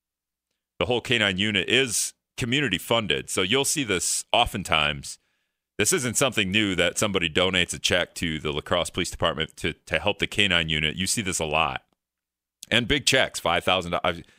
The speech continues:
I've seen a couple just recently, um, but nothing like fifteen thousand five hundred eighty dollars, I believe. I, maybe somebody else has donated more, more than fifteen thousand dollars to, uh, to help the La Crosse Police totally fund a canine officer, but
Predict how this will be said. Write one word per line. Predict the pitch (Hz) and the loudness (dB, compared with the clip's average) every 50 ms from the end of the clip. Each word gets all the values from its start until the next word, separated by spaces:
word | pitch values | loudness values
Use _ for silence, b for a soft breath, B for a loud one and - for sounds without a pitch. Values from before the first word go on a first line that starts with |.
| b b b | b b b
I've | - 98 - | 0 2 2
seen | - 131 123 | 2 0 0
a | 107 | 0
couple | - - 123 - 113 98 | 2 2 2 2 2 2
just | 82 92 - - - | 2 0 0 0 -2
recently, | 101 123 - - 82 57 69 73 71 71 - _ _ _ _ _ _ _ _ _ _ _ _ _ _ - | -4 -2 -2 -2 -4 -2 -2 -2 -2 -4 -6 _ _ _ _ _ _ _ _ _ _ _ _ _ _ 2
um, | 82 82 78 78 78 | 2 4 4 2 2
but | 76 85 90 82 | 2 0 0 0
nothing | 92 117 120 110 - 127 127 104 | 0 0 0 0 0 -2 0 2
like | 101 95 - | 2 2 2
fifteen | - - 101 - - 107 95 | 2 0 0 2 0 0 2
thousand | - 90 87 87 82 87 82 - | 4 4 4 4 2 0 -2 0
five | - 85 85 - | 2 2 2 2
hundred | 92 82 80 73 - | 0 -2 -4 -2 0
eighty | 85 85 80 78 | 0 0 2 2
dollars, | 76 78 82 80 78 78 76 73 - - _ | 2 2 2 2 2 0 -2 -2 -6 -4 _
I | 82 82 82 | 2 2 2
believe. | 73 78 78 78 82 76 67 - | 2 0 0 0 0 0 0 0
I, | - 87 98 | 2 0 0
maybe | 101 95 104 110 127 143 160 156 160 | 0 -2 -2 0 2 2 2 2 0
somebody | 147 - 151 147 139 135 127 | 0 0 0 0 2 2 4
else | 120 120 120 - | 2 2 2 0
has | 113 98 | -4 -2
donated | - 120 113 117 113 107 | 0 0 2 2 0 0
more, | 101 107 110 110 107 | 0 -2 -2 -2 -2
more | - 95 98 107 107 | -2 -2 -2 -2 -2
than | 107 - | -2 -2
fifteen | - 107 - 117 101 | -4 -4 -2 -4 0
thousand | 92 101 101 104 98 104 98 | 2 2 2 2 0 0 2
dollars | 101 101 101 104 104 104 - - | 2 4 4 2 0 -2 -6 -8
to, | - - 107 101 98 98 | -6 -6 -4 -2 2 2
uh, | 95 92 92 92 92 92 - _ - | 4 4 4 2 0 -2 -8 _ -2
to | 101 | 0
help | 95 98 98 - | 0 0 2 0
the | 101 | -2
La | 90 87 | -2 0
Crosse | - - 95 90 - | 0 0 0 0 0
Police | - - 98 92 - - - - _ _ _ _ _ _ - | -2 -4 -4 -4 -4 -6 -8 -12 _ _ _ _ _ _ -4
totally | - 117 107 101 95 90 | -2 0 2 2 0 0
fund | - - 98 98 95 90 | 2 2 0 2 2 0
a | 87 | -2
canine | - - 92 90 92 87 87 90 | 0 0 0 2 2 2 2 2
officer, | 87 87 85 - - - 95 87 | 0 0 -2 -2 -4 -4 -4 -2
but | - 90 82 | -2 -4 -4